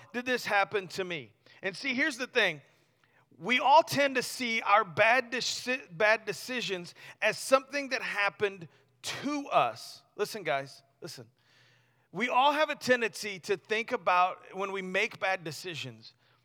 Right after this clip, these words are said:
We, we very seldom, okay, can we, can we be honest with, with each other tonight? Can we be honest to say this, that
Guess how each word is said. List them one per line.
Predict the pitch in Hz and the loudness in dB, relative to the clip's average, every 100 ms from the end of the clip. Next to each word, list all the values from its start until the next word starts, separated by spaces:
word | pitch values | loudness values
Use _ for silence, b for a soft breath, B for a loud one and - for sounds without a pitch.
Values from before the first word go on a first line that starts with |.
| - | -8
We, | 208 247 | -2 -2
we | 185 247 247 | -2 -2 -2
very | 165 247 302 302 | 4 4 6 2
seldom, | - - 269 262 240 139 123 160 151 _ - | -2 -2 2 2 2 -2 -6 -10 -20 _ -12
okay, | - 202 | -2 -2
can | 202 - 208 | -2 -6 -6
we, | 202 156 B B | -6 -10 B B
can | 214 | 2
we | 220 | 2
be | 208 254 | 2 0
honest | - 185 196 208 - | 4 4 4 0 -4
with, | 226 233 208 | -6 -6 -4
with | 214 214 | -2 -2
each | 208 | -2
other | 220 220 | -2 -2
tonight? | - 208 208 214 - b b | -4 -4 -4 -6 -12 b b
Can | 208 | 0
we | 220 | 0
be | 262 | 0
honest | 226 226 233 - | 2 4 2 -2
to | 214 | -8
say | - 208 202 | -6 -2 -2
this, | 180 196 185 | 0 -4 -4
that | 160 190 | -4 -4